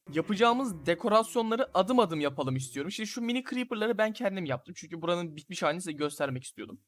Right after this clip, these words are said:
Şimdi ilk yapacağımız şey mimari ve bölüm için ayarladıklarım. Bu bölüm için değil, bu bölüm için boşmuş ya. Gerek, şey, mimari için kısmı boşmuş. Şimdi bölüm içinde kuvars bloğu var, ejderha yumurtası var, ejderha kafası var, uğursuz sancak var.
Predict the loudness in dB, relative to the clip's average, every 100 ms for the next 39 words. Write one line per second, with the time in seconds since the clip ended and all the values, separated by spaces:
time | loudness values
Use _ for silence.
0 | _ -4 0 0 -2 -4 -2 -4 -4 2
1 | 4 4 2 -4 -4 -4 -2 -2 -2 0
2 | 2 2 0 -2 -6 -4 -2 -2 -4 -4
3 | -2 0 -2 -6 -8 -12 -12 -12 -8 0
4 | 2 4 2 2 0 0 -4 -2 -2 -4
5 | -6 2 4 2 -4 -12 -6 -4 -4 -6
6 | -8 -10 -6 -4 -2 4 4 4 -2 -8
7 | -8 -2 -2 -2 -14 -20 -20 -16 -8 -6
8 | -6 0 2 2 -2 -4 0 0 0 2
9 | 6 6 4 2 2 4 4 2 0 2
10 | 6 8 6 4 0 -2 -2 -4 -8 _
11 | -8 0 4 6 4 0 -2 0 -2 0
12 | 2 2 2 -2 2 0 0 -8 -14 -18